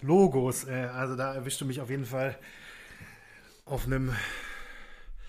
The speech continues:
auf einem schwierigen, äh, auf einem schwierigen Feld. Da bin ich,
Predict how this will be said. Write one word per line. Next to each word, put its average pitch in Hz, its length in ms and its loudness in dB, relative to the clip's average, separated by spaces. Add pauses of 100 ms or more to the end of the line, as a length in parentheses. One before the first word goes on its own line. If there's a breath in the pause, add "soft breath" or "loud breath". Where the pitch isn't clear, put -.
(1080 loud breath)
auf 123 180 -4
einem 135 180 0
schwierigen, 135 880 2
äh, 131 460 -4 (880 loud breath)
auf 120 140 -8
einem 131 120 -6
schwierigen 135 400 -2
Feld. 131 440 0 (200)
Da 123 100 -2
bin 135 140 -2
ich, - 440 -4